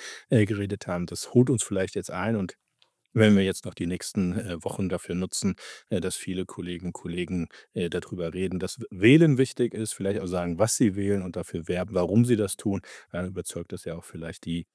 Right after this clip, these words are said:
die im Moment gar nicht wählen gehen wollen oder die sagen, „Na ja, eigentlich wähle ich einfach mal 'n Denkzettel, weil das ist das, was, äh, wir nicht akzeptieren können.“ Es gibt ja, äh, da auch 'ne Kampagne A F D nie, wo man sagt, „Na ja, eigentlich will ich nur 'n Denkzettel verteilen“ und schwupps, auf einmal,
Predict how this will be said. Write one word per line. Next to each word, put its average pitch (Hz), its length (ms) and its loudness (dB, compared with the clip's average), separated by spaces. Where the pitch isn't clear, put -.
die 87 60 0
im 80 80 0
Moment 82 300 -4
gar 87 180 0
nicht 117 180 2
wählen 98 240 0
gehen 90 260 -2
wollen 85 260 0
oder 104 240 2
die 90 120 -4
sagen, 85 320 -4
„Na 80 100 -6
ja, 85 240 -4
eigentlich 87 440 -4
wähle 85 220 2
ich - 200 -6
einfach 82 240 -6
mal 85 340 -2
'n 98 100 4
Denkzettel, 104 680 4
weil 82 260 -4
das 98 160 4
ist - 180 -6
das, - 160 -6
was, - 280 -4
äh, 90 180 -2
wir 85 140 -2
nicht - 160 -6
akzeptieren 95 540 0
können.“ 90 240 0
Es - 140 -6
gibt - 200 -12
ja, 82 180 -2
äh, 85 100 0
da 78 140 2
auch - 160 -6
'ne 82 100 -6
Kampagne 92 600 0
A 80 160 -2
F - 100 -10
D 82 160 0
nie, 95 240 4
wo 87 140 0
man 82 140 -4
sagt, - 180 -12
„Na 82 80 -4
ja, 85 100 -2
eigentlich 90 280 -2
will 90 80 0
ich 82 80 -6
nur 90 100 4
'n 85 60 0
Denkzettel 92 460 0
verteilen“ 95 480 0
und 90 140 -4
schwupps, - 360 -4
auf - 120 -6
einmal, 90 360 -8